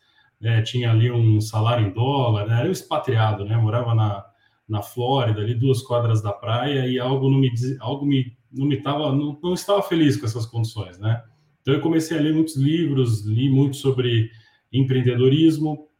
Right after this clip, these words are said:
E aí me encontrei com isso, né? Eu tive a inspiração aí do Flávio Augusto, inclusive nessa época que eu morava lá, o Flávio Augusto tava acabando de comprar o Orlando City lá na, na Flórida, né? E muito inspirado nisso, acabei começando a empreender,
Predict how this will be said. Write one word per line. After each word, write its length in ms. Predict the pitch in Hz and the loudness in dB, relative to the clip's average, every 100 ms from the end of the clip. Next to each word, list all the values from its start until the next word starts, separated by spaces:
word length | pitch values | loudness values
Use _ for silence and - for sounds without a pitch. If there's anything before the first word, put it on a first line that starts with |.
| 117 | -6
E 120 | 131 | -2
aí 120 | 135 | 0
me 100 | 175 | -2
encontrei 480 | 208 233 233 160 147 | -4 -6 -2 0 0
com 140 | 151 | -2
isso, 340 | 160 110 - 101 | -2 -2 -4 -6
né? 240 | 104 113 101 | -2 -2 -2
Eu 140 | 92 | -6
tive 260 | - 110 117 | -10 -4 0
a 60 | |
inspiração 580 | 113 - 123 113 - 117 | -2 -2 -2 -2 -2 0
aí 80 | 117 | 2
do 80 | 110 | 0
Flávio 320 | 117 113 110 | 0 0 0
Augusto, 540 | 98 110 151 135 - | -2 -2 0 -2 -4
inclusive 360 | 110 120 131 135 | -4 0 0 2
nessa 340 | 135 139 131 | 0 -2 -4
época 420 | 123 143 139 123 | -2 -2 -2 -6
que 60 | 117 | -6
eu 40 | |
morava 420 | 117 113 120 113 107 | -4 0 0 0 0
lá, 220 | 110 117 | -2 -4
o 40 | |
Flávio 240 | - 113 110 | -4 -4 -2
Augusto 340 | 104 113 - | -2 -6 -6
tava 300 | 117 110 104 _ _ _ _ | -8 -8 -10 _ _ _ _
acabando 320 | 113 113 127 | -10 -2 0
de 100 | 135 | -2
comprar 280 | - 120 123 | -6 -6 -4
o 40 | 123 | -2
Orlando 320 | 120 117 110 | -2 0 -4
City 380 | - 135 131 107 | -2 -6 -4 -6
lá 180 | 107 | -2
na, 320 | 110 107 98 98 | -2 -2 -6 -12
na 100 | 101 | -16
Flórida, 520 | - 117 135 104 101 | -8 -4 -4 -6 -6
né? 160 | 123 - _ _ _ _ _ _ | -10 -10 _ _ _ _ _ _
E 440 | 107 117 117 117 113 | -6 -2 0 0 2
muito 280 | 139 170 | 2 0
inspirado 560 | 170 - 143 131 139 135 | -6 -8 -6 -4 -2 0
nisso, 320 | 123 143 - | 0 -2 -2
acabei 320 | 165 147 147 | -8 -6 -6
começando 540 | 143 151 143 - 147 143 | -4 -4 -4 -4 -4 -2
a 60 | |
empreender, 680 | 147 151 160 139 127 180 180 | -2 0 0 2 2 0 -6